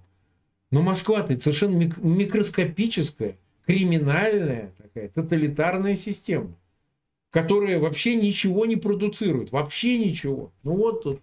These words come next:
э, буревестник, который будет то ли летать, то ли что он там будет делать, на керосинке или на ядерном топливе, я не знаю. Э, у этого есть какая-то,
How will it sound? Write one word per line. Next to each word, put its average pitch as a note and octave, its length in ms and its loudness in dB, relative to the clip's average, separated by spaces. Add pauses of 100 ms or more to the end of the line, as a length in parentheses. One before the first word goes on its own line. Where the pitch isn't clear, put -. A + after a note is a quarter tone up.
э, C3+ 80 -10
буревестник, C#3+ 800 -2
который A#2+ 340 -10
будет A#2 280 -10
то E3+ 120 -4
ли E3 120 -4
летать, C#3 420 -6
то C3 100 -14
ли B2+ 140 -14
что D3 180 -16
он C#3 80 -12
там C3 220 -14
будет C3+ 220 -16
делать, B2 200 -16 (360)
на C3+ 100 2
керосинке C#3+ 600 -2
или A#2 80 -6
на B2 100 -6
ядерном C3 480 -2
топливе, B2 360 -8
я D#3 80 0
не G#3 120 2
знаю. F#3 300 -4 (1500)
Э, C#3+ 460 0
у F3+ 120 2
этого D#4 340 0
есть A3+ 220 0
какая-то, D#3+ 960 -2